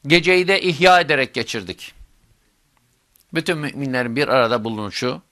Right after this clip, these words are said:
orada güzel bir şey daha var. Orada iş yok, güç yok, dükkan yok, mağaza yok, evraklar yok, bilmem ne yok. Hepsi Türkiye'de kaldığı için orada insanlar bir arada olduğu için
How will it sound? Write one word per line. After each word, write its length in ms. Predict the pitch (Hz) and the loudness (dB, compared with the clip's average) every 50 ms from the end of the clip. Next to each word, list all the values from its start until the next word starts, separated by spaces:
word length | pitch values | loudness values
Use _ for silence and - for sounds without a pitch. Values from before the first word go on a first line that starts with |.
| _ | _
orada 280 | - - 165 185 202 170 | -6 -4 -4 -4 -4 -6
güzel 340 | 143 131 131 165 170 135 107 | -8 -4 -2 -2 -2 -2 -4
bir 40 | |
şey 220 | 107 - 123 113 95 | -6 -6 -6 -4 -2
daha 220 | 104 101 107 98 | 0 2 2 2
var. 260 | 92 80 - - _ _ _ _ _ _ _ _ _ _ _ _ _ _ _ _ _ _ _ | 0 -4 -8 -16 _ _ _ _ _ _ _ _ _ _ _ _ _ _ _ _ _ _ _
Orada 280 | - 165 165 165 160 175 | -2 -2 -2 0 -2 -2
iş 200 | 170 156 - - | -2 -2 -2 -2
yok, 380 | 160 110 - - - - - - _ _ _ _ _ _ _ _ | -2 -2 -2 -4 -12 -20 -20 -20 _ _ _ _ _ _ _ _
güç 260 | 131 147 147 - - | -4 -4 -4 -2 0
yok, 400 | 151 131 117 - - - - _ _ _ _ _ _ _ _ _ _ _ _ _ _ _ 151 | 0 0 0 -2 -8 -18 -20 _ _ _ _ _ _ _ _ _ _ _ _ _ _ _ -4
dükkan 300 | 156 151 147 165 151 151 | -4 -4 0 0 0 2
yok, 480 | 147 139 135 120 - - - - _ _ _ | 2 2 0 -2 -2 -6 -14 -20 _ _ _
mağaza 380 | - 127 135 135 135 123 135 135 | -2 2 4 4 4 4 2 2
yok, 420 | 131 120 110 - - - - _ _ _ _ _ _ _ - | 2 0 0 -2 -6 -16 -20 _ _ _ _ _ _ _ 2
evraklar 560 | 143 151 151 156 151 139 - 147 147 139 135 | 2 2 4 4 2 2 4 2 2 2 2
yok, 300 | 135 123 110 - _ 147 | 0 -2 -2 -4 _ -6
bilmem 360 | 156 143 139 139 131 123 120 | -4 -2 -2 -2 -4 -4 -4
ne 40 | 113 | -6
yok. 140 | 107 101 - | -6 -2 0
Hepsi 280 | 165 165 160 - 147 | 0 0 0 -6 -10
Türkiye'de 440 | - - 143 123 - 139 120 113 113 | -10 -8 -8 -4 -2 -2 -2 0 -2
kaldığı 320 | - - 120 123 131 151 | -2 -2 -2 -2 -2 -4
için 280 | 151 123 - - 135 143 _ _ _ _ _ _ - _ _ _ _ - _ - _ - | -6 -8 -8 -12 -12 -16 _ _ _ _ _ _ -20 _ _ _ _ -20 _ -20 _ -2
orada 260 | 165 170 180 170 156 | 0 2 2 2 0
insanlar 600 | 151 165 160 139 160 147 143 139 131 123 113 131 | -2 -6 -6 -6 -6 -4 -2 0 -2 -2 -2 -4
bir 120 | 170 156 | -4 -2
arada 260 | 143 131 123 113 117 | 0 0 0 -2 -2
olduğu 220 | 120 131 131 139 160 | -4 -6 -4 -4 -6
için 380 | 139 - - 131 123 135 143 | -6 -6 -8 -8 -10 -10 -14